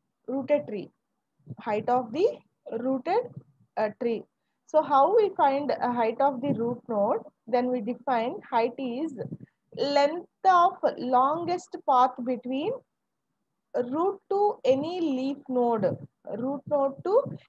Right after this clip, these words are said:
any leaf node means if we talk about a rooted tree, in this leaf node is D, E, G. Okay, so the longest path between root node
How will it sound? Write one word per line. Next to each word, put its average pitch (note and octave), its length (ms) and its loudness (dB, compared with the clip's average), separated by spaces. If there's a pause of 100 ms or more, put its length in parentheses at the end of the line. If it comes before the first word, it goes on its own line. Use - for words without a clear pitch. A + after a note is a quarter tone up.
(140)
any D4+ 360 0 (460)
leaf C#4 380 -4
node B3+ 320 0
means C4+ 440 -4 (480)
if E4 180 -4
we D4+ 220 -6 (120)
talk C4+ 300 6
about D#4+ 480 2 (240)
a A#3 200 2
rooted D#4 480 -4
tree, A#3+ 380 -4
in C#4 220 -6
this F#4 220 -4
leaf C#4 340 -4
node C#4+ 280 0
is D#4 240 -2 (260)
D, D4 420 -2
E, B3+ 480 -4
G. A3 360 -4 (480)
Okay, D4+ 260 -4 (460)
so D4 280 2 (380)
the A3+ 320 4 (140)
longest B3 720 0 (280)
path A#3+ 360 6 (400)
between B3+ 460 -4 (380)
root D4 500 -2
node D#4 280 2